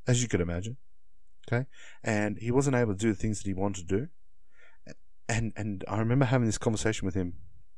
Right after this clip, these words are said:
And he, he, he kinda just put, summed it up, and he goes, "But bro, I'm alive. Yeah, I can't get out there and do the things that I used to do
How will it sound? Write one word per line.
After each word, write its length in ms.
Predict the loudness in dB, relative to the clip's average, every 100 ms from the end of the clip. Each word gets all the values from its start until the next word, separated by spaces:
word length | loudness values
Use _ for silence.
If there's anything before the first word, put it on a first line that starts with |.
| -12 -12 -12 -14 -14 -14 -12 -12 -10 -12 0
And 260 | 2 4 0 -10 -12 -12 -12 -12 -12 -12 -12 -10
he, 200 | -6 -6
he, 200 | -2 -4 -2
he 140 | -4
kinda 420 | 0 4 4 2 -2 -14 -14 -14
just 280 | 0 0 4
put, 240 | 6 6 6
summed 260 | 4 6
it 60 | 6
up, 140 | 6
and 80 | 4
he 40 |
goes, 400 | 2 4 4 0 -10 -12 -12 -12 -12 -12 -12 -2
"But 160 | -2
bro, 360 | 6 6 6 2 -6 -8 -10 -12 -12 -12 -12 -12 -12 -4
I'm 120 | -2
alive. 540 | 0 0 -2 -4 -6 -8 -8 -10 -12 -10 -10 -10 -14 -14 -14 -14 -14 -14 -14 -14 -8
Yeah, 120 | 0
I 20 | 0
can't 280 | 2 0
get 120 | 4 4
out 160 | 4
there 180 | 2 2
and 80 | 2
do 100 | 0
the 120 | 0
things 240 | -2 -2
that 80 | 0
I 80 | 0
used 240 | 0 -2
to 80 | -6
do 320 | -2 0 0